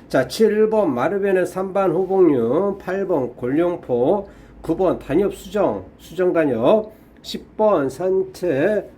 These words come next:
어, 무명, 삼 반 복류, 열 가지 품종 살펴보도록 하겠습니다.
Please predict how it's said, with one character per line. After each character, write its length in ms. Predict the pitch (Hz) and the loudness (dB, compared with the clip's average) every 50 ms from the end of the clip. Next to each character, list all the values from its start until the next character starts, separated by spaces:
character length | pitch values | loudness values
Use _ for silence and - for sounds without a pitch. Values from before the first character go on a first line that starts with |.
| - - | -10 -8
어, 80 | 135 | -8
무명, 480 | 113 113 139 165 185 180 151 120 107 101 | -4 2 4 6 6 6 6 4 0 -6
삼 260 | - - 160 165 165 | -10 -8 -6 -6 -4
반 220 | - 160 143 135 120 | -4 -4 -6 -6 -8
복류, 440 | - - 143 156 170 165 135 110 98 - 117 | -6 -2 2 6 6 6 6 4 0 -8 -12
열 200 | 113 113 123 123 | -12 -10 -10 -8
가지 220 | - 135 131 135 135 | -8 -8 -8 -8 -10
품종 560 | - - 139 131 - 131 120 143 190 - - - - - - - - - - _ - | -10 -10 -10 -8 -6 -4 -2 -2 -2 -4 -6 -12 -20 -20 -20 -20 -20 -20 -20 _ -20
살펴보도록 840 | - - 160 151 - - - 123 104 127 135 135 127 127 123 - | -14 -10 -10 -10 -8 -8 -8 -8 -6 -6 -4 -2 -2 -4 -4 -6
하겠습니다. 680 | 151 156 160 160 147 - - 135 117 110 107 - - - | -6 -6 -4 -4 -6 -6 -8 -8 -8 -8 -10 -12 -16 -18